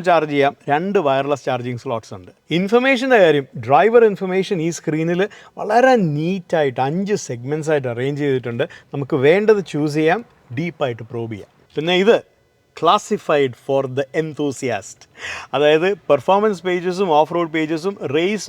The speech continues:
ഓപ്ഷൻസ് ഒക്കെയാണ്. ഇത് എക്സൈറ്റിംഗ് ലോഞ്ച് കൺട്രോൾ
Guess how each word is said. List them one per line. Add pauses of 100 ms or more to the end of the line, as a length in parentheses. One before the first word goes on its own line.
ഓപ്ഷൻസ്
ഒക്കെയാണ്. (340)
ഇത് (420)
എക്സൈറ്റിംഗ് (240)
ലോഞ്ച്
കൺട്രോൾ